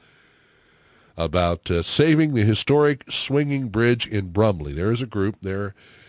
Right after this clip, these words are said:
is a group of folks who have been out at a lot of different events. I've seen them at Hot Summer Nights. I have seen them, uh,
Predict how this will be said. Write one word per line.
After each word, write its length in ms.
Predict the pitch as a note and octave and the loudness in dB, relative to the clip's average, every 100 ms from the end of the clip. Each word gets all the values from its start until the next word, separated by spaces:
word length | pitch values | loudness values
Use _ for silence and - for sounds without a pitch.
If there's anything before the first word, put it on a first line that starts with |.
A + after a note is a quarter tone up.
| - - _ - | -20 -20 _ -2
is 160 | F#2+ | 0
a 60 | G2 | 0
group 300 | F#2+ E3 E3 | 2 2 0
of 100 | D#3 | 0
folks 460 | B2+ A#2 A#2+ - | 2 2 0 -4
who 140 | - G#2 | -2 0
have 180 | G2 E2 | 0 -2
been 420 | F#2 F2+ F2 F2 | -4 -2 -4 -6
out 320 | E2+ A2+ C3 G#2 | -2 0 0 -2
at 100 | G2 | -4
a 60 | |
lot 200 | F2+ A2+ | -2 -2
of 80 | A#2 | -2
different 320 | A#2+ A2+ G#2+ | -2 -2 -2
events. 400 | E2 A#2 C#3+ - | 0 2 0 -2
I've 200 | F#2 E2+ | -4 -4
seen 240 | - A2 F#2+ | -4 -6 -4
them 100 | E2+ | -6
at 100 | E2 | -6
Hot 220 | F#2 - | -6 -6
Summer 220 | F#2 D#2 | -6 -2
Nights. 420 | F#2+ C#3 C3+ - - | 0 0 -2 -6 -8
I 80 | D#2+ | -8
have 180 | D#2 | -8
seen 240 | - G#2 F#2 | -6 -4 -2
them, 340 | E2+ D#2+ D#2 | -2 -2 -2
uh, 200 | D#2+ D#2 | -2 -2